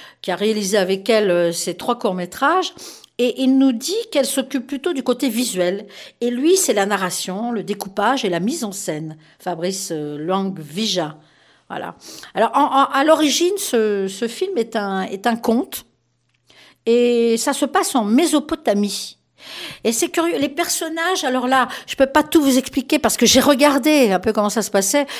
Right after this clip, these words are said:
mais c'est très compliqué si on n'est pas de, du métier, là. En fait, c'est, ils sont faits à partir de papier découpé sur ordinateur. C'est, c'est, c'est assez fantastique.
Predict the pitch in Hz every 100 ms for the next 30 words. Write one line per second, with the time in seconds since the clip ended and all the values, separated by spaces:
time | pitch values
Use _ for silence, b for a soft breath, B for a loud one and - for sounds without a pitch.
0 | B 165 - 190 - - 175 180 - 262
1 | 262 170 151 151 - 202 175 156 147 165
2 | 165 165 - 269 262 180 220 B B B
3 | 214 339 339 277 240 - - - 233 -
4 | 294 294 370 - 254 - 294 233 - 302
5 | - - 330 330 220 - 233 - 285 -
6 | 180 185 220 214 170 165 156 170 170 _
7 | _ _ _ _ b b b - 214 -
8 | 214 175 151 - 147 156 - 285 - 156
9 | 156 - - 135 -